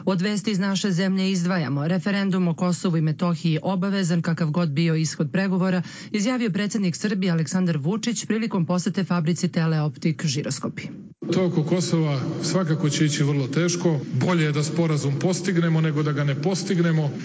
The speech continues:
Speaker 2: Da bi naš narod o nečemu odlučivao, mi nešto moramo da predložimo
Speaker 1: Tačno.
Speaker 2: narodu. Ja u ovom trenutku ne znam šta bih predložio narodu.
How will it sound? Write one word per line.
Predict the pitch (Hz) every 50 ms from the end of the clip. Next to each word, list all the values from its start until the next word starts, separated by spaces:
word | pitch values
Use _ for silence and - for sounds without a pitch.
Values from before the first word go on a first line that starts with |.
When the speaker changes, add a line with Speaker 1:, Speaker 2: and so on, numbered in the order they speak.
| 113 110
Speaker 2:
Da | 135 123
bi | 104 123 123
naš | 120 170 190 165 - 175
narod | 175 185 190 185 170 156
o | 156
nečemu | 160 180 170 - - 170 156 151
odlučivao, | 143 147 147 - - 170 180 180 175 160
mi | 160 160
nešto | 160 170 170 165 - 160
moramo | 156 151 165 165 156 147 147
da | 147
predložimo | 143 - 160 165 156 160 151 - 139 135
Speaker 1:
Tačno. | 135 127 120
Speaker 2:
narodu. | 117 110 107 101 110
Ja | 135 156
u | 165 175
ovom | 175 170 165 170 175 165
trenutku | 175 156 160 170 175 156 - 165
ne | 165 165
znam | 160 165
šta | 156 - 180 165
bih | 139 127 -
predložio | 135 131 123 127 123 113 123 117
narodu. | 110 104 98 95 87